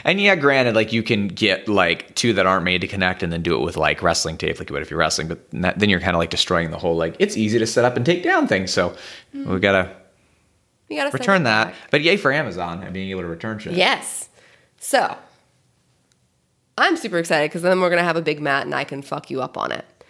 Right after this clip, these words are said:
Speaker 2: So without further
Speaker 1: And,
Speaker 2: ado,
Speaker 1: as we mentioned a couple things ago, and the world's getting vaccinated.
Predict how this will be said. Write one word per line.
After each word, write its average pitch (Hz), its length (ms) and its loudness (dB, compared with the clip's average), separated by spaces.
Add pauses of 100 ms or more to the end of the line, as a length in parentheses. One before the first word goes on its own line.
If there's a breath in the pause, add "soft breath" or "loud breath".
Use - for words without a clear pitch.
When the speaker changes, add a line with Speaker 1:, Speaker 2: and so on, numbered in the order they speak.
(140 soft breath)
Speaker 2:
So 285 440 2
without 254 380 0
further 320 140 2
Speaker 1:
And, 147 520 4
Speaker 2:
ado, 160 60 -8 (800)
Speaker 1:
as 98 160 -8
we 95 60 -4
mentioned 92 260 -8
a 90 40 -12
couple 85 200 -8
things 151 220 -4
ago, 90 260 -4
and 156 480 0 (140)
the 101 80 0
world's 113 240 4
getting 104 180 0
vaccinated. 98 760 -2